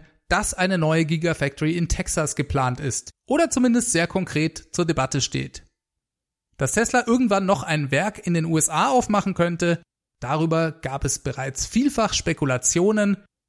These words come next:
Vor ungefähr zwei Wochen hatte Donald Trump sogar etwas über eine neue Tesla-Fabrik gefaselt.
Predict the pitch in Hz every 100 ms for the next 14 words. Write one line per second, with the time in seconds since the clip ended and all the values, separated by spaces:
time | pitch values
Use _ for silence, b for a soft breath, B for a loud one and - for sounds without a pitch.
0 | _ - 196 285 311 233 220 - 151 226
1 | 214 214 220 160 175 160 160 156 143 -
2 | - 170 254 208 185 170 170 170 180 175
3 | 180 156 156 151 143 147 143 214 - 220
4 | 202 175 175 175 170 147 151 156 160 156